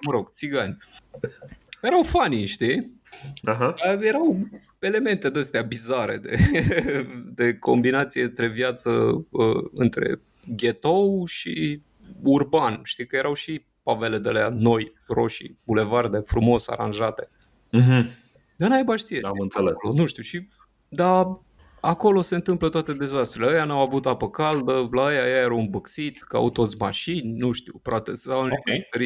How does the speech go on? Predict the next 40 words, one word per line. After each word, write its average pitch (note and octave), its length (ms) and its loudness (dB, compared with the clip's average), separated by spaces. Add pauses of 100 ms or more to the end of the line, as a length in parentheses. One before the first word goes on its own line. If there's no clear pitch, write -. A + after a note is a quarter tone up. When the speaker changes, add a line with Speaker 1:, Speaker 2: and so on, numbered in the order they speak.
(120)
Speaker 1:
și - 80 -10
au A2 140 -4
mașini. B2 540 -6 (1400)
Și - 180 -10
ce F#3 340 -4
alte E3+ 240 -2
dezastre? D#3+ 260 -6 (140)
Cred - 20 4 (160)
că G#3 120 4
la F#3 180 2
ăla E3 380 2
a, C#3+ 160 2
o D3 220 0
să C#3+ 140 -4
apară D3 240 -2
și - 120 -6
primul C3+ 240 2
caz A#2 220 0
de A2 100 -2
coronavirus G#2 840 2
<laughs> D3 80 -2
în B2 80 -4 (140)
cartierul B2+ 640 2 (120)
ăla. F#2+ 100 2 (720)
Speaker 2:
În, G2 300 0
uh, F2+ 560 2
Dristor. F2 520 -2 (200)
Speaker 1:
Mhm. C3+ 360 2 (320)
Speaker 2:
Am F2+ 200 0
înțeles. F2+ 640 0 (320)
Speaker 1:
Sau G#3 200 -8
nu C#4 160 -8
știu G#3 180 -8
Speaker 2:
Băi. G3 200 0
Speaker 1:
unde B2+ 160 -4
stau B2+ 340 -4
ăștia, A#2+ 240 -8
în F3 100 -8
orice G3+ 240 -10
caz. - 480 -6